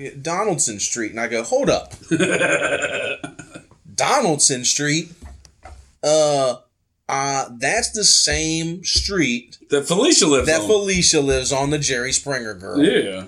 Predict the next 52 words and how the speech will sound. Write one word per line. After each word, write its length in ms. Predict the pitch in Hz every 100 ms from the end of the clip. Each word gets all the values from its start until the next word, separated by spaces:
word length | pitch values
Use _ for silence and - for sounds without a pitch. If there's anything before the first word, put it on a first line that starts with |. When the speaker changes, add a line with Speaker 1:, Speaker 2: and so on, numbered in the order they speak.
| -
Speaker 2:
And 120 | 135 147
I 120 | 160
was 180 | 156 139
like, 240 | 139 127
Speaker 1:
Hold 180 | 311 294
Speaker 2:
so, 140 | 165 139
Speaker 1:
on. 340 | 170 151 -
Speaker 2:
I'm 200 | 139 151
like, 300 | 156 139 139
"Dude, 480 | 143 147 143 143 139
pause 420 | - 156 160 160
it, 180 | 151 156
dude. 300 | 147 147 143
What 220 | 131 143 156
is 140 | 151
going 280 | 147 151 151
on 180 | 156 156
right 220 | 156 156
now?" 460 | 156 160 160 160 - _ -
Speaker 1:
Uh, 460 | 139 143 143 135
Speaker 2:
Felicia 520 | 131 135 131 160 - 175
lives 260 | 180 175
on 220 | 180 175
that 140 | 156 143
same 440 | - 143 135 151
street, 360 | 151 - 165 156
and 100 | 131
then 60 |
I 80 | 127
looked 220 | 131 135
up 100 | 147
the 80 | 120
street, 340 | 120 - 156 143
and 80 |
there's, 200 | 135 139 135
like, 240 | 123 110 - - - -
mm, 420 | 214 208 196 196
twenty 380 | - 127 135 135
houses 440 | 120 120 123 139
on 120 | 135 139
the 80 |
road. 380 | 139 143 151 151 -
Speaker 1:
Oh, 180 | 151
they 120 | 165 226
were 80 | 160
six 300 | - 226 170
Speaker 2:
In, 120 | 147
Speaker 1:
apart. 300 | 139 123 -
Speaker 2:
in 160 | 151 139
a 120 | 123
circle, 560 | - 147 151 170 170
yeah. 320 | 160 151 98